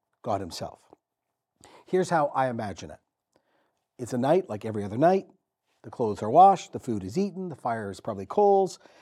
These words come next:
There, she's going to bed, drifting from dreaming about whatever, and then she goes into rem sleep.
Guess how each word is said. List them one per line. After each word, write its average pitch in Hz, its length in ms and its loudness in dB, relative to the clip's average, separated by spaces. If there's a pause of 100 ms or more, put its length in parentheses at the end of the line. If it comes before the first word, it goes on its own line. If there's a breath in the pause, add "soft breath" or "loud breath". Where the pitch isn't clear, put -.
(200 soft breath)
There, 117 240 0 (240)
she's 110 400 -10 (360)
going 123 160 -2
to 107 60 -6
bed, 185 400 6 (200)
drifting 123 340 -2
from 107 200 -6
dreaming 180 600 2 (200 soft breath)
about 117 300 -2
whatever, 175 500 2
and 120 160 -6
then 123 120 -6
she 120 120 -12
goes 117 200 -6
into 107 120 -4
rem 143 320 4
sleep. 196 460 -4